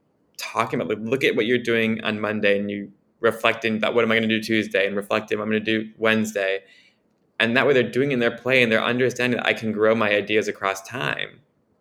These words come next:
And then, like, and directly ring-, linking that to our writer's workshop of, like, look at how each day you can have the same book and you can read the pages before and then make new decisions. And after really linking that, you're doing this in your play, this is something we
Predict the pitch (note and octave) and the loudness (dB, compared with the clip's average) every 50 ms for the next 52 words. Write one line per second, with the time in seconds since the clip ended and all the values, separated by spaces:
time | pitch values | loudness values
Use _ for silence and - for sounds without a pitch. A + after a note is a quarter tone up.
0 | _ _ _ _ _ - - _ - B2 B2 A#2 A2+ A2+ A#2 A2 A2 - - _ | _ _ _ _ _ -18 -16 _ -2 0 0 2 2 2 0 0 -2 -8 -16 _
1 | _ - A2+ A2 G#2 G#2 - - - B2 A2+ A2 A2 B2+ B2+ A#2+ - - - A#2+ | _ -6 -4 -4 -4 -6 -10 -2 -2 0 0 2 4 4 4 4 4 2 0 0
2 | A#2 A2+ A#2 A2 A2 A2+ A2 - A2+ A2+ A2 G#2+ G#2+ A2 G#2+ G#2 F#2+ - - A2 | 0 2 0 0 0 -2 -4 -4 -4 -4 -2 -2 -2 -2 -2 -2 -2 -2 0 0
3 | G#2 G2+ G2+ F#2+ G2+ G2 G2 A2 B2+ C3 C3 - G2+ - G#2 F2+ G2 G2+ G#2 G#2+ | 0 0 0 0 -2 -2 0 0 0 0 0 -6 -4 -4 -4 -2 -2 -2 -2 -2
4 | - - _ _ _ _ _ _ _ _ _ _ _ _ - C3 B2+ B2+ D#3 C#3 | -4 -6 _ _ _ _ _ _ _ _ _ _ _ _ 0 0 2 2 0 0
5 | C3 - - - A2 B2+ B2 B2 - - A#2+ A#2+ B2 A#2+ A2+ A2+ A2 G#2 G2+ G2+ | 0 -2 -2 0 -2 -2 -2 -4 0 2 4 4 6 4 2 0 -2 -4 -6 -6
6 | G2+ A#2+ B2+ A#2+ A2 A2 G#2 - G#2 G#2 G2+ G2 G2 G#2 G2+ - G#2 G2+ G2+ G#2 | -2 -2 -2 0 -2 -4 -4 -2 -4 -4 -4 -2 -2 -2 -2 -2 -4 -6 -6 -6
7 | A2 G#2 G#2 G#2 A#2+ C3 C3 A#2+ B2 A#2+ A2+ G#2+ A2 G2+ G2+ G2 - G#2 G2 - | -6 -8 -4 -2 0 0 2 0 0 0 0 -4 -4 -4 -6 -6 -6 -6 -8 -4
8 | G#2 G2+ G2 G2 G2 F#2+ G2 G2 G2 G2+ G2+ G#2+ G#2+ A2+ A#2 A2+ A2+ A#2 A2 G#2 | -4 -2 0 0 0 0 -2 -4 -4 -4 -4 0 2 2 2 2 -2 -4 -4 -4
9 | G2+ - G#2 G2 F#2+ G2 G2 F#2+ F2+ F#2+ F#2+ F#2+ F#2+ - _ _ _ _ _ _ | -4 -2 -4 -4 -4 -6 -8 -10 -10 -14 -14 -14 -16 -20 _ _ _ _ _ _
10 | _ _ _ _ _ _ - A2 A2 - B2 A#2 A#2+ A#2 A2+ A2 A2 A#2 A2 A2+ | _ _ _ _ _ _ -2 -2 0 0 0 2 2 2 2 2 0 0 0 -2
11 | A#2 A2+ G#2+ G#2 G#2+ - - - _ _ _ _ _ _ _ _ A2+ G#2+ G#2+ G2+ | -2 -2 0 0 0 -2 -4 -8 _ _ _ _ _ _ _ _ -8 -6 -6 -6
12 | G2+ - _ _ - A#2+ A#2+ B2 A#2+ A#2+ G#2+ - A2 G#2+ G#2 G#2+ G#2+ - - D#3 | -8 -14 _ _ 0 2 2 2 2 0 -2 -2 -4 -4 -4 -4 -4 -4 -2 0
13 | E3 D#3+ C#3 A2+ G#2+ G#2 A2+ A2 A2 G#2 | 2 2 2 2 0 -2 -2 -2 -2 -2